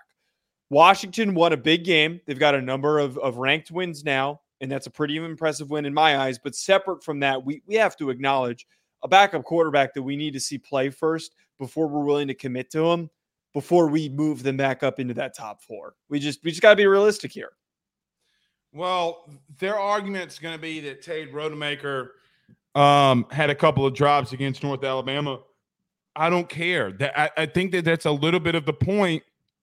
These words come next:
Speaker 2: that your offense is off when he's throwing the football. If you're having drops, now,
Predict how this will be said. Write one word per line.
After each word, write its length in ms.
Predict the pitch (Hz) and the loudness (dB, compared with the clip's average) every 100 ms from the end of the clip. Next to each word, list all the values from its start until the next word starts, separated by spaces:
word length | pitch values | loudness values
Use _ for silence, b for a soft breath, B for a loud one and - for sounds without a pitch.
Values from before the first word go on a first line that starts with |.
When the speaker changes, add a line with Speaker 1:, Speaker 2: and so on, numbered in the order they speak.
| _ _ _ _ _ - | _ _ _ _ _ -10
Speaker 2:
that 340 | 131 156 156 151 | -4 -2 -2 0
your 120 | 156 | 4
offense 440 | 143 147 156 147 | 4 4 0 -2
is 120 | 156 143 | -4 -2
off 420 | 170 202 165 139 | 0 4 4 2
when 100 | 143 | 0
he's 160 | 139 - | 0 -2
throwing 240 | 143 143 | 0 0
the 80 | 147 | 2
football. 480 | 220 220 123 76 85 | 0 0 -2 -4 -6
If 120 | 123 | -2
you're 120 | 135 | 0
having 360 | 156 196 190 156 | 0 2 2 2
drops, 420 | 156 220 175 135 | 2 4 2 2
now, 280 | 175 170 | 0 0